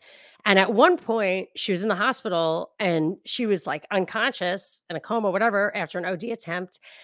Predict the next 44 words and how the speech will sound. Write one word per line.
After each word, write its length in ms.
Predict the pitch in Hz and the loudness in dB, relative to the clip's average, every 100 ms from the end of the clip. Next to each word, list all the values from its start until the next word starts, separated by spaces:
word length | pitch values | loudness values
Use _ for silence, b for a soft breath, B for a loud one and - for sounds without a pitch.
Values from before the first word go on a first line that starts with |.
| B | B
And 180 | 214 208 | 4 8
they 100 | 202 | 8
wanted 300 | 190 190 190 | 6 4 2
to 100 | 202 | 0
pull 180 | 185 202 | -2 0
the 80 | 170 | -2
plug. 280 | - 277 269 | 0 2 2
And 120 | 185 | 0
I 80 | 180 | 0
was 220 | 185 - | -2 -2
like, 380 | 185 170 160 - _ _ _ _ _ - | 0 0 -4 -16 _ _ _ _ _ -12
"You 140 | 240 | 0
know, 320 | 254 165 151 160 - | 2 2 0 -6 0
I 160 | 220 381 | 4 4
could 140 | 196 | 2
get 120 | 151 | -2
a 40 | 127 | -4
two-day 320 | - 285 156 | -4 0 0
hangover. 640 | 143 139 139 139 151 156 - _ _ | -2 -4 -4 -2 -2 -4 -6 _ _
Sh-, 320 | - - - | -12 -8 -4
you 80 | 254 | 4
know, 140 | 220 180 | 6 6
I 80 | |
imagine 300 | 180 233 196 | 6 4 4
if 120 | 196 180 | 0 -2
you're 160 | 160 | 2
O 140 | 190 180 | 2 2
Ding, 580 | 202 262 220 180 196 196 _ - | 4 6 6 4 0 -6 _ 2
you 100 | 277 | 4
could 80 | |
have 100 | 196 | 4
a 40 | 180 | 0
three-day 500 | - 220 320 285 202 | 0 4 8 8 8
hangover, 540 | 190 180 175 160 190 | 6 4 2 2 0
like, 220 | 208 202 | -2 -2
give 140 | 269 262 | -2 0
her 100 | 233 | 0
a 80 | 202 | -2
chance." 560 | - 285 196 151 - - | -2 0 0 -4 -12 -4
And 220 | 196 185 | 0 2
they 140 | 202 254 | 0 -2
did. 260 | 381 247 | -2 -2
And 160 | 170 156 | -2 -4
she, 500 | - 196 185 185 | -8 -8 -8 -12